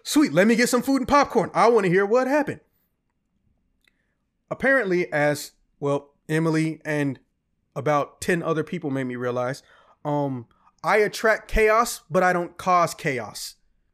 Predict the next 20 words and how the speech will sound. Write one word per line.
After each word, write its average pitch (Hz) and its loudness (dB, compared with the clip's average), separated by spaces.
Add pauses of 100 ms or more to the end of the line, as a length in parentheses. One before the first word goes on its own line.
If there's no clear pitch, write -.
(540)
At 127 -8
least 143 -4
not 143 -2
on 123 -6
purpose. 135 -8 (1080)
So 170 -4
because 226 4
of 175 2
this, 160 -2 (260)
that's 135 -8
probably 151 -2
why 143 -2
stand-up 143 -4
was 139 -6
a 127 -12
little 139 -4
bit 147 -6
easier 139 -6
for 143 -10
me. 147 -6